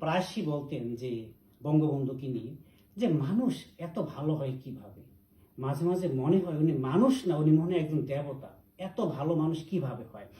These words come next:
আমি বঙ্গবন্ধুর সাথে একসাথে বসেছি, হাঁটাচলা করেছি, খাওয়া দাওয়া করেছি, তার মুখোমুখি বসে কথা শুনেছি। উনি প্রায়শই আমাকে প্রশ্ন করতেন তখন বাংলাদেশে কোনো সমস্যার সৃষ্টি হতো,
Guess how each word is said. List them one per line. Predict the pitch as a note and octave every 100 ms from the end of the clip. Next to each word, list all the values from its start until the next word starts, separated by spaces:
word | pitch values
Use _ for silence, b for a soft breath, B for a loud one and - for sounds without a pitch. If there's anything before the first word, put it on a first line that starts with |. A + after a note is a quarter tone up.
| B B B
আমি | E3 F#3
বঙ্গবন্ধুর | E3 F#3 G3 G3+ G3 G3
সাথে | - E3+
একসাথে | E3+ D#3 - D3+ D#3
বসেছি, | C#3 C3+ D3 - D3+
হাঁটাচলা | D3+ C3+ D#3 D3+ D3 C#3+
করেছি, | C3+ C3+ C3 D3
খাওয়া | C3 C#3 C#3
দাওয়া | C#3 C#3
করেছি, | C3 C3 C3 C3 C3+ C3+ B B B
তার | - D3 C#3+ C#3+
মুখোমুখি | E3 F3+ G#3 G#3 - E3+
বসে | E3+ E3 E3+
কথা | C#3+ - C#3
শুনেছি। | - B2+ A#2 - G2+ - B B B
উনি | D#3+ F#3
প্রায়শই | F3 E3 F#3 - E3+ C#3+ - - b b b
আমাকে | C#3 D3+ D#3+
প্রশ্ন | D3+ D3+ E3 D3+
করতেন | D#3+ D#3 - C3+ B2+
তখন | C3 C3 A#2+ A#2+ b b -
বাংলাদেশে | C3 C#3+ C#3+ D3+ D#3+
কোনো | D#3+ C3+ C3+
সমস্যার | - E3+ G3+ - - F3 D#3+ -
সৃষ্টি | D3+ -
হতো, | C3+ - -